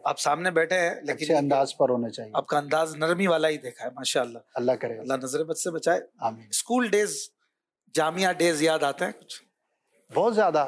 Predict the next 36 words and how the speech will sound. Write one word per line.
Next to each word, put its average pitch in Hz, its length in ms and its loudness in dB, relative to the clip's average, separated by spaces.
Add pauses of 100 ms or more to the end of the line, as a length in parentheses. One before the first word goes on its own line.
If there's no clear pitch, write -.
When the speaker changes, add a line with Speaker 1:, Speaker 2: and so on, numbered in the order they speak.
(140)
Speaker 2:
ظاہر 135 200 4
ہے 160 120 6
انسان 147 480 2
کو 165 140 4
کہا 147 280 2
جاتا 143 360 2
ہے 143 140 4
کہ 147 220 0
انسان 139 540 2
جو 139 140 4
ہے 131 120 6
وہ 127 220 4 (520)
ماضی 139 400 2
پسند 131 420 0
ہے، 101 200 -4 (840)
اور 117 300 2
بلکہ 135 320 2
language 147 520 4
جب 170 120 4
سیکھی 156 340 0
جاتی 139 380 2
ہے 147 100 -2 (680)
تو - 120 -12
اس 139 180 -2
میں 151 80 6
یہ 151 100 6
بات 139 300 0
کی 170 140 4
جاتی 143 340 2
ہے 143 160 4
کہ 156 220 2
اگر 151 260 2
کسی 151 340 0
کا 156 180 2
past 147 640 0
tense 131 260 2